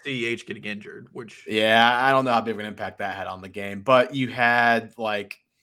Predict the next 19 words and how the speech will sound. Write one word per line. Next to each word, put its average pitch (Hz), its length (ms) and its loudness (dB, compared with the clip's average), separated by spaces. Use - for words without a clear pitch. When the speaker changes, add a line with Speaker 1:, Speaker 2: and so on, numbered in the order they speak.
Speaker 2:
Dan 135 200 0
Sorensen, 127 640 -4
blown 120 300 -4
coverage, 113 480 -4
Stefon 113 360 -4
Diggs 104 340 -6
set 107 180 -8
up 104 120 -10
a 98 40 -16
field 98 300 -12
goal. 82 220 -18
Dan 127 200 -4
Sorensen, 127 560 -4
blown 117 280 -4
coverage, 113 400 -4
Dawson 104 360 -8
Knox, 101 460 -8
eighty-yard 98 420 -12
touchdown. 85 520 -18